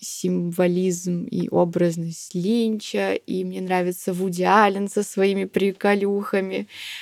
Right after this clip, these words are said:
А, но также я могу просто засесть и посмотреть «Довод» Нолана десять раз подряд. Ну, типа, у меня вообще всякое бывает. Ам, очень вдохновляюсь я, кстати, русским кино. И вот это вот популярное сейчас слово «хтонь»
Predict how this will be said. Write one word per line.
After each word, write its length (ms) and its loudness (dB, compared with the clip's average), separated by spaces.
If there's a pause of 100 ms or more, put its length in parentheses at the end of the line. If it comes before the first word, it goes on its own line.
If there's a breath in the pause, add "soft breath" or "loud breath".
(160 loud breath)
А, 640 6
но 160 4
также 300 4
я 100 6
могу 320 4
просто 300 0
засесть 480 0
и 20 -20
посмотреть 840 0
«Довод» 480 4
Нолана 520 4
десять 460 0
раз 320 4
подряд. 440 4
Ну, 140 6
типа, 680 4
у 40 -4
меня 240 2
вообще 360 0
всякое 460 0
бывает. 520 0 (640 loud breath)
Ам, 480 6
очень 280 4
вдохновляюсь 600 2
я, 60 4
кстати, 640 -2 (340 soft breath)
русским 600 2
кино. 460 -6 (120)
И 60 -2
вот 140 2
это 220 4
вот 120 -4
популярное 640 0
сейчас 320 -2
слово 340 4
«хтонь» 520 4